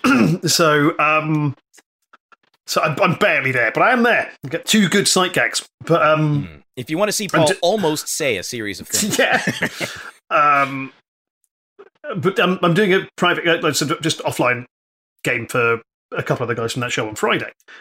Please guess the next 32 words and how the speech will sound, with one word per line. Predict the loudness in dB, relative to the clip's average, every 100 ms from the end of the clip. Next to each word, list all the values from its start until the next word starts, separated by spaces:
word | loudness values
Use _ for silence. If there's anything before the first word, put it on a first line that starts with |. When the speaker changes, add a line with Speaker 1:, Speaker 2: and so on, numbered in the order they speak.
| _ -2
Speaker 1:
And | -2 -2 -4
my | -2 -2
plan | 0 0 2
for | 2
that | 2 2 0
is | -2 -4 -8 -8 _ _ _ _ _ -2
um, | 2 0 -2 -6 -4
I've | 0
made | 0
them | 2
a | 0
couple | 0 -2
of | -2
pre-gens, | -2 0 -2 -2 -4 -6 -6 -4
and, | 0 0 -2 -8 -10 -2
um, | 0 0 -2 -8 -10 -10 -12 -14 _ _ _ _ _ _ _ _ _ _ _ -20 -20 _ _ _ -4
I've | -2 0
got | 0 -2 -6
a |
very | -2 -2 0 -2
se-, | -2 -2
I've, | -2 -2
I've | -4 -2
literally | -2 -2 -4
threw | -4 -2
a |
little | -2 -2
map | -2 -2 -4
of | -8
a | -4
town | 0 0
together, | 0 0 0 2 0